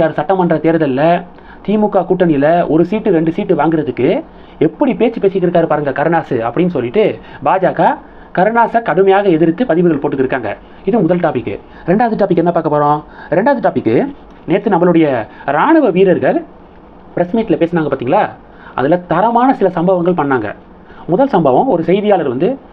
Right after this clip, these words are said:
ஒரு ஆங்கர் கேள்வி கேட்குறாங்க, இது மாதிரி பாகிஸ்தான் சைடுல கேஷுவாலிட்டிஸ் எவ்வளவு, இறப்புகள் எவ்வளவு, எத்தனை பேர் செத்து போனாங்க அப்படின்னு சொல்லிட்டு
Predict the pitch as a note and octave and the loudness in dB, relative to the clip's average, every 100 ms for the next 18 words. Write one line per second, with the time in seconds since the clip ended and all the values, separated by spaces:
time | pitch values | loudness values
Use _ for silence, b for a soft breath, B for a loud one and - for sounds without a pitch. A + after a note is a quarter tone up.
0 | B B D#3 C#3+ F3+ F#3 A#3+ F#3+ F#3 E3 | B B 0 0 0 -2 0 0 0 -2
1 | C3+ B2 G2+ - - - D3 D#3+ B2+ D#3+ | -2 -4 -6 -10 -16 -4 -2 0 2 0
2 | C#4+ B B B F#3+ D4+ D#4 C4+ C4+ G3+ | 0 B B B 0 0 0 0 0 0
3 | F#3+ G3 E3 G3 D4 B B - G3 G#3+ | 2 4 4 2 0 B B -2 -2 0
4 | G3+ F#3+ E3 F#3 D#3 C#3 B2 B2+ G#2+ - | 0 0 0 0 0 0 2 2 0 -10
5 | - - - - - B B F#3 C#4 C#4 | -20 -20 -20 -20 -20 B B 2 2 2
6 | G#3 D#3+ D#3 D3+ D3+ A#3+ A3+ - - E3+ | 2 2 2 0 0 -2 -2 -2 -2 -4
7 | F3 D3 C3 C3+ A2+ E3+ F3 A2+ A2 | -2 -2 0 0 0 -2 -2 -4 0